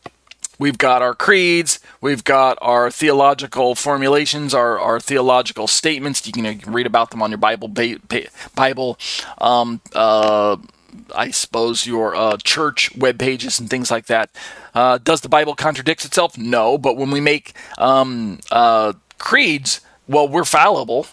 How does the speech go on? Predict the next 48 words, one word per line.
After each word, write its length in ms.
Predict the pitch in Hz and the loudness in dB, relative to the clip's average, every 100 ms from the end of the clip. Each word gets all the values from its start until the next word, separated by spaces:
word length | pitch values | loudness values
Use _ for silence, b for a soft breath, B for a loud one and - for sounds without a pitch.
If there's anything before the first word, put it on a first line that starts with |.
| - | -6
and 180 | 127 | -2
so 280 | - 151 139 | 0 0 0
it's 160 | - - | -4 -2
possible 460 | 135 160 - 147 | 2 2 0 -4
we 120 | 135 131 | -4 -4
could 160 | 131 | -4
make 380 | 123 127 127 - B B B - | -2 -2 -4 -10 B B B -8
confusing 540 | 135 117 165 147 139 | -6 -2 -2 -2 0
language 500 | 127 135 127 120 - - | 0 0 -4 -6 -6 -10
there, 480 | 113 151 156 113 123 - | 0 0 2 -2 -4 -8
right? 280 | - 120 113 | -2 -2 -2
We 120 | 123 | -8
talk 320 | - 131 - | -2 -2 -2
about, 360 | 117 113 107 - B B - | -2 0 -2 -6 B B -4
um, 440 | 104 110 107 80 | 0 0 -2 -6
uh, 240 | 73 104 107 85 - - - | -4 -2 -2 -6 -20 -20 -2
God 260 | 120 123 | 2 2
the 60 | 113 | 2
Father, 260 | 127 117 117 | 0 0 2
God 220 | 117 120 | 0 0
the 40 | |
Son, 200 | - 127 | -4 -2
God 160 | 120 117 | -2 -2
the 40 | |
Holy 140 | 135 123 | -4 -6
Spirit, 300 | - 151 139 | -2 -2 -2
and 100 | 139 | -4
we 80 | |
use 140 | 165 151 | -2 -2
the 60 | |
word 220 | 143 131 110 | -2 -2 0
God 360 | 143 160 131 | 4 4 4
three 160 | 123 135 | -2 -4
times. 340 | 147 170 135 | 0 0 0
We're 60 | 127 | -6
trying 220 | 127 143 | -2 -2
to 40 | |
talk 220 | 131 131 - | 0 -2 2
about 260 | 127 117 B B B B - | 0 0 B B B B -10
the 60 | |
being 540 | 131 170 185 156 143 127 b b | 0 2 2 0 -4 -8 b b
who 360 | - 160 147 135 B B B _ | -2 2 2 0 B B B _
expresses 600 | - - - 170 - 139 | -4 -2 2 2 2 -4
deity 500 | 113 156 170 160 147 | -4 -2 0 0 -2
fully 400 | 135 - 190 381 339 | -4 0 2 4 0
across 440 | - 156 156 - | 0 2 4 2
the 100 | - | -6
persons, 680 | - 185 214 143 123 139 | -2 0 0 -2 -4 -4